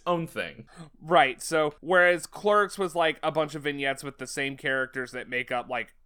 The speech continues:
Speaker 2: a general story or, like, fulfill certain storylines, uh, this is more like a, um,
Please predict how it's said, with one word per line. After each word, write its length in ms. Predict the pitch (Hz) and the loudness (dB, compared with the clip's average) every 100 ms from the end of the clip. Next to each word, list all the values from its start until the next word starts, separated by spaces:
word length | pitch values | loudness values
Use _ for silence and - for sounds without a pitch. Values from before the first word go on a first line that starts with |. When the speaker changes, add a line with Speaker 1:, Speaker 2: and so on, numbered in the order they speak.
| - | -6
Speaker 2:
a 100 | 135 | -6
general 420 | 139 135 127 120 | -4 -4 -4 -8
story 640 | - - 131 127 127 127 | -10 -6 -2 -2 0 0
or, 200 | 127 123 | -2 -4
like, 320 | 123 113 110 - | -4 -6 -6 0
fulfill 480 | 160 - 160 147 | 0 2 2 2
certain 360 | 139 - 139 123 | 0 -2 -4 -4
storylines, 1000 | - - 135 131 139 147 143 143 143 - | -12 -8 -4 -2 -2 0 0 0 -2 -6
uh, 160 | 139 127 123 | -4 -4 -2
this 260 | 214 240 | -4 -4
is 200 | 226 190 | -6 -6
more 280 | 185 185 170 | -2 0 2
like 300 | 160 139 131 | 2 0 0
a, 220 | 135 127 | -4 -2
um, 280 | 117 113 110 | -4 -6 -8